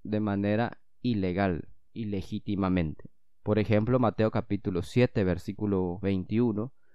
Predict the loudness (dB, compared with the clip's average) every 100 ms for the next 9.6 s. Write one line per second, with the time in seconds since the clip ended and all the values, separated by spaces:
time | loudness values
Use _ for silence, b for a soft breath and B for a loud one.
0 | -8 -4 -2 2 2 4 6 6 6 2
1 | 2 0 0 -2 0 0 0 0 -2 -2
2 | -4 0 0 0 -4 -4 -4 -2 0 0
3 | 2 0 0 -2 -2 -2 2 4 2 -2
4 | -16 -20 -20 -20 -20 -2 2 4 4 2
5 | 2 0 2 0 0 0 0 0 0 2
6 | 2 2 0 0 -2 -2 2 2 2 -2
7 | -4 -8 -6 -4 -2 -2 -2 2 4 4
8 | 2 -2 -6 -4 -4 -2 -4 -2 -2 0
9 | 2 2 0 -4 -8